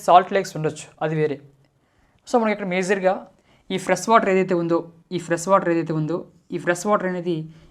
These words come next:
ఇందులో ఉంటే రివర్స్లో, లేక్స్లో, పాండ్స్లో, స్ట్రీమ్స్లో, కెనాల్స్ ఎక్సెట్రా అంటాం. మరి సాల్ట్ వాటర్ అంటే మీకు తెలిసిందే, సముద్రాలు, మహాసముద్రాల్లో ఓషన్స్. ఇప్పుడు ఈ సాల్ట్ వాటర్ అనేది ప్రధానంగా ఎక్కడ ఉంటుందంటే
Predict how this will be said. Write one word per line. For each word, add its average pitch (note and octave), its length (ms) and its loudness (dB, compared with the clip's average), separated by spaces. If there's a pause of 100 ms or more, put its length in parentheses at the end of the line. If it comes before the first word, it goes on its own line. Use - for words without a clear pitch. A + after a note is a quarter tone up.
(100)
ఇందులో F3 240 2
ఉంటే E3 120 -6 (100)
రివర్స్లో, E3+ 380 -4 (260)
లేక్స్లో, E3 340 -2 (200)
పాండ్స్లో, D#3+ 400 0 (120)
స్ట్రీమ్స్లో, D#3 460 -8 (1120)
కెనాల్స్ E3 320 -2 (120)
ఎక్సెట్రా E3 400 -10
అంటాం. C3 220 -18 (1400)
మరి A3+ 120 10 (100)
సాల్ట్ A#3+ 340 8
వాటర్ A3 220 8
అంటే G#3 200 -4
మీకు F#3 140 -14
తెలిసిందే, E3+ 380 -8 (380)
సముద్రాలు, G3 480 2 (100)
మహాసముద్రాల్లో D#3+ 760 -4 (340)
ఓషన్స్. D#3 400 -4 (500)
ఇప్పుడు G#3+ 200 -2
ఈ G#3+ 120 0
సాల్ట్ G#3 300 10
వాటర్ A3 200 6
అనేది G3 240 -2 (280)
ప్రధానంగా F#3+ 420 2
ఎక్కడ F3+ 180 -8
ఉంటుందంటే E3 380 -8